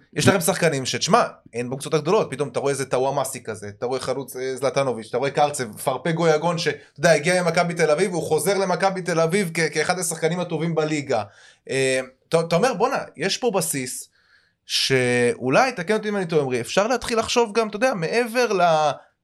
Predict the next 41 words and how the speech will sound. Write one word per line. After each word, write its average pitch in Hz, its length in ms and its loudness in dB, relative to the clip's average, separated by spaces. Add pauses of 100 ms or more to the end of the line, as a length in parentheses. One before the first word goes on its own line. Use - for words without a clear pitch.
למקום 170 280 2
הרביעי 165 520 2
ואירופה", 135 600 2
ואתה 131 180 -4
יודע, 220 120 2
אנשים 165 240 -4
כבר 190 100 0
מתחילים 190 320 -6
לסמן 165 360 -2
אתכם 123 260 -6
כקבוצה, 127 540 0 (380)
שאם, 190 600 4 (500)
אם 208 260 4 (100)
תצליחו 190 400 0
לשמור 165 380 0
על 143 100 4
ה-, 127 340 2
ברור 151 240 2
לי 180 60 2
שלא 143 260 0
כולם 135 200 -2
יישארו, 135 580 0
ואתה 120 320 0
יודע, 123 220 -2 (120)
אין 147 100 -6
מה 147 80 4
לעשות, 135 160 -4
זה, 139 120 -2
זה 139 140 0
גם 156 140 6
מחיר 156 180 0
של 160 160 4
הצלחה 139 360 2
של 135 100 -8
קבוצה 127 320 -2
שהיא 131 320 -4 (480)
לא 147 220 6
מהכי 131 1080 2
גדולות 135 300 2
שבכדורגל 120 540 0
הישראלי, 113 500 0